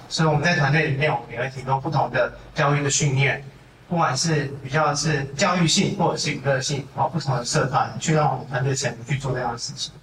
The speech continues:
那同时也鼓励我们平台上的设计师创作者，他们可以提供一些比较永续的包装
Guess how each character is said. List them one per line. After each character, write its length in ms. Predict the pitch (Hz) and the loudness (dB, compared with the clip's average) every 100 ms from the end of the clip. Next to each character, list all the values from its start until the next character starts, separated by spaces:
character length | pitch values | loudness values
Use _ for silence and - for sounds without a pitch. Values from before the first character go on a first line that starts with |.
| - - - | -20 -20 -10
那 140 | - 156 | 0 2
同 160 | 143 | 4
时 100 | 135 143 | 4 2
也 100 | 143 | 2
鼓 160 | 143 | 2
励 140 | 175 170 | 2 4
我 140 | 127 | 2
们 240 | 127 135 | 0 0
平 160 | - 143 | 2 2
台 160 | 143 135 | 4 2
上 220 | 151 135 | 0 0
的 200 | 123 - - - | -2 -4 -18 -8
设 140 | - 175 | 0 2
计 160 | 170 | 4
师 180 | 151 165 | 2 0
创 200 | 160 156 | 2 2
作 180 | 151 135 | 2 0
者， 200 | - - - | 0 -4 0
他 120 | 156 | 0
们 140 | 147 | 0
可 140 | 135 131 | 0 -2
以 160 | 127 - - - - | -2 -8 -20 -20 -4
提 180 | 139 | -2
供 220 | 156 160 160 | 2 2 2
一 80 | |
些 420 | 156 156 151 151 - - - - - | 2 2 2 0 -4 -18 -20 -16 -10
比 60 | |
较 340 | 120 156 151 143 | 0 2 2 2
永 180 | 139 - | -2 -2
续 160 | 180 | -2
的 80 | 139 | 0
包 220 | - 131 | 0 0
装 320 | 135 135 - | 0 -2 -2